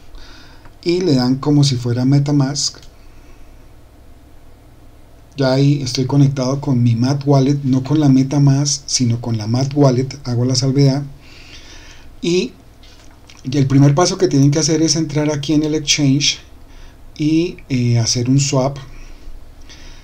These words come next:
Yo les sugiero que revisen todas las opciones. Yo lo que encontré de lo que revisé es que, eh,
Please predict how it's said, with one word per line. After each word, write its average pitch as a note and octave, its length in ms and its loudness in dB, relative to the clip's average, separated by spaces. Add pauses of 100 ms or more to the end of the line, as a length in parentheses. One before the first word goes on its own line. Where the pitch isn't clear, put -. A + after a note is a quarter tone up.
(600)
Yo B2+ 200 4
les D3+ 140 4
sugiero D3 580 2 (540)
que C3 100 -4
revisen B2 600 0
todas D#3+ 260 2
las E3 160 -2
opciones. D#3+ 640 -2 (340)
Yo C3 400 0 (760)
lo B2 320 -2
que A#2 600 -2
encontré B2 580 0
de D3 160 6
lo C3+ 140 2
que A2+ 320 -4
revisé C#3 600 2
es C#3 120 2
que, C#3+ 300 2 (600)
eh, G#2+ 460 -8